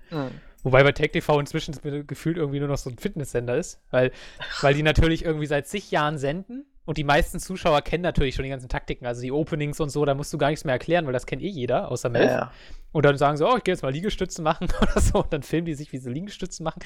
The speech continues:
Speaker 2: Eigentlich ist das wirklich so ein Ding für dich.
Speaker 1: Ist ja,
Speaker 2: Also die
Speaker 1: ist ja was für mich, ne?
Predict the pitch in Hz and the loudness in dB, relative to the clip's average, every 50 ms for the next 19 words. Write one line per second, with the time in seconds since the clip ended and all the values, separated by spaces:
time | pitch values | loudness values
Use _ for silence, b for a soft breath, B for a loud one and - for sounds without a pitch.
0 | B B B B 156 175 175 - - 190 185 202 170 - - 170 156 156 196 190 | B B B B 4 4 4 0 -4 -4 -4 -4 -4 -4 -4 -4 -4 -2 -4 -4
1 | - 160 139 - 208 - 208 165 135 123 135 139 147 - 165 147 156 - - 294 | -4 0 6 8 10 10 10 8 8 4 -2 -2 -2 0 0 0 0 0 0 0
2 | 339 240 - - - 139 180 | 0 0 -2 -2 -6 -6 -6